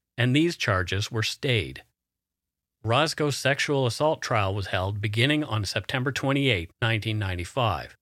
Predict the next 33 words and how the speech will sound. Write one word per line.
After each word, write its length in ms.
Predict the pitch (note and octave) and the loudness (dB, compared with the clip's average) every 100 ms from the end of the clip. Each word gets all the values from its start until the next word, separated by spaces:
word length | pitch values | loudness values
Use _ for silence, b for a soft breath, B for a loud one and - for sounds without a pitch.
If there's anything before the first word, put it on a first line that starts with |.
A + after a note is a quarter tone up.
| _ _ - | _ _ -4
Roscoe 600 | C3+ D#3 C3 F#2+ D#2+ - B2+ | -2 -2 -2 -2 -4 -4 -2
was 140 | A2+ | -2
convicted 600 | - A2 G#2+ E3+ F#3+ A#2+ | -2 -2 0 0 0 0
of 160 | F#2 F#2+ | -2 -4
the 80 | |
sexual 460 | - F#2 - A#2 F2+ | -2 -2 -2 -4 -6
assaults 360 | - G#2+ G2 C3 | -4 -2 -2 -2
on 160 | B2 | -4
Edward. 460 | C3 D3+ A#2+ D#2+ - _ _ _ _ _ | -2 -2 -2 -4 -8 _ _ _ _ _
Roscoe 400 | G#2+ G#2 - A#2 | 0 2 0 -2
was 140 | A2+ G#2+ | -2 0
also 380 | B2+ F3+ E3+ | 2 2 2
found 320 | A#2+ A#2+ G#2 G2 | 0 0 0 0
guilty 320 | G#2 G#2+ B2 | 0 2 2
of 140 | A2+ | 2
the 80 | A#2 | 0
sexual 480 | - C3 - B2 A2 | 0 0 0 -2 -2
touching, 540 | - G3 - A2 G#2 | 0 0 0 0 0
but 240 | G#2+ B2+ - | 0 0 -2
the 200 | B2+ A2+ | -4 -2
charge 500 | - D3+ E3+ E3 C#3+ | 0 0 2 0 -2
was 180 | C3+ A#2 | -4 -2
conditionally 640 | - A#2 D#3 - B2 A2 | -2 0 0 0 0 -2
stayed 380 | - D#3+ E3 C#3+ | -2 0 0 2
by 160 | A#2+ | 2
the 80 | A2+ | 2
trial 340 | - D#3 E3+ C#3+ | 0 2 2 2
judge 340 | G#2 G#2+ G#2 | 2 0 -2
because 320 | A2+ D3+ C3 | 0 2 2
of 120 | B2+ | 2
the 120 | B2 A#2+ | 0 0
legal 340 | C3 D3+ D#3+ | 0 0 0
principle 640 | - E3 E3+ D3 G#2 E2+ | 0 -4 -2 -4 -4 -6